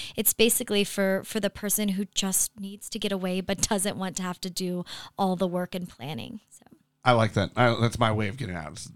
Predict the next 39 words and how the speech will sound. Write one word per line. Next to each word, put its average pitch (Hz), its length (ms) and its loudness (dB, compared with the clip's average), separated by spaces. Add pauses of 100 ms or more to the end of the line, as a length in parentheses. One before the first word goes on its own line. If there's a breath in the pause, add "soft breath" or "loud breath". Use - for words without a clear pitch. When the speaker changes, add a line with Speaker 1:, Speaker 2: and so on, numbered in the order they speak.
(200)
Speaker 2:
I 95 120 -6
don't 101 80 -2
wanna 107 140 0
make 98 80 -2
Speaker 1:
Yes. - 40 -2
Speaker 2:
decisions. - 640 -10
Speaker 1:
Yeah. 277 320 -4 (300 soft breath)
And 262 160 6
we 269 100 4
cultivate 262 580 4
it. 190 120 4
I - 20 2
mean, 208 160 2
it's, 208 180 0 (280 loud breath)
I'm, 226 260 4
it's 220 160 0
so 220 140 2 (100)
carefully 233 500 0
curated 190 640 -2
around 175 500 -2
wellness 180 560 -4
and 185 120 -8
health 165 440 -2 (120)
and, 175 260 -6 (300 loud breath)
you 196 140 -2
know, 185 120 0
retreat, - 920 2
which 190 200 -2
is 196 220 -2
to 214 160 0
rest - 580 2
and 196 220 0
renew 196 480 4
and 180 240 -2
recharge. - 840 -2
So - 160 -4
our 202 180 2
retreats 196 440 -2
are 185 80 -4